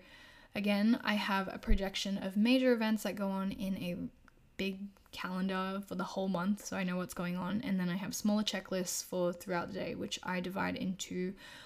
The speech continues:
um, high priority things and then lower priority things, so that at least I know that, you know, I get all the major things done. And if there's, like, not as major of things that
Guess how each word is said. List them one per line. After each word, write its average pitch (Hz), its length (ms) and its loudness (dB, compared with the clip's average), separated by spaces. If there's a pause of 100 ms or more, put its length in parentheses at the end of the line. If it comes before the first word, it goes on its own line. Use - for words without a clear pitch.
(120)
um, 180 180 0
high 214 260 2
priority 208 420 2
things 190 520 -2
and 185 220 -2
then 185 260 -2
lower 190 180 -2
priority 196 520 -2
things, - 540 -4 (300)
so 185 300 0
that 175 280 0
at - 260 -4
least 190 500 -2
I 185 140 -2
know 170 300 -2
that, 165 300 -6
you 180 120 -6
know, 202 160 -4 (160)
I 202 80 -6
get 185 380 -4 (260)
all 175 260 6
the 180 80 -2
major 233 320 2
things 247 340 8
done. 226 320 4
And 185 120 2
if 185 160 -2
there's, 180 240 -4
like, 123 280 -4
not 190 240 4
as 185 140 0
major 180 420 2
of 175 120 -2
things 175 380 -2
that - 220 -6